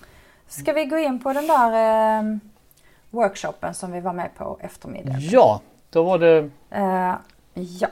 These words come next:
Speaker 2: då var det, eh, återigen, eh, Rise tillsammans med, ehm,
Speaker 1: Innovita
Speaker 2: precis.
Speaker 1: skolorna.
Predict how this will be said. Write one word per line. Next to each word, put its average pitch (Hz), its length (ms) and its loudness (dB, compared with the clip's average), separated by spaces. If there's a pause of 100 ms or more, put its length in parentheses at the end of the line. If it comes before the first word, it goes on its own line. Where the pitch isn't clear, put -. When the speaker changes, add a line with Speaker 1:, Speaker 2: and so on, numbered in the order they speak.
Speaker 2:
då 151 80 -4
var 160 180 4
det, 147 280 4 (120)
eh, 139 240 -2 (140)
återigen, 147 480 4
eh, 151 600 -10
Rise 127 500 4
tillsammans 127 760 -4 (120)
med, 127 540 -2 (540)
ehm, 117 720 -4 (1600)
Speaker 1:
Innovita 185 680 -4
Speaker 2:
precis. - 280 -8
Speaker 1:
skolorna. - 380 -10